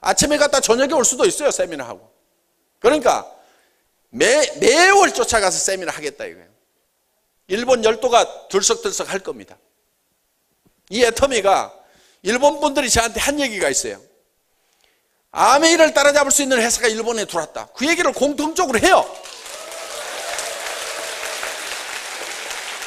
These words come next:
그러면 그렇게 만들어 놓겠다 이거예요. 옆에서 지켜만 볼 건지, 이 도도하게 흐르는 이 대열에 합류를 해서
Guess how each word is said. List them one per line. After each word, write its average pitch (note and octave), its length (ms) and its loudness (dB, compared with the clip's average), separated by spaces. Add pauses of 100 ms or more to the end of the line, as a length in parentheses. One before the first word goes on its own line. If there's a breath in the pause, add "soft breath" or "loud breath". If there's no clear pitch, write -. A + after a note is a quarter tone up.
(280)
그러면 F#4 360 4
그렇게 E4+ 280 4
만들어 F4+ 460 4
놓겠다 D4 520 4
이거예요. D3+ 260 -2 (4000)
옆에서 G#3 320 0
지켜만 G3 500 -2
볼 F#3+ 200 2
건지, D#3 440 0 (580)
이 C4 340 -4
도도하게 D4 640 4
흐르는 A#3+ 400 0
이 B3+ 160 -2
대열에 B3 360 4
합류를 D4+ 460 0
해서 C4+ 380 2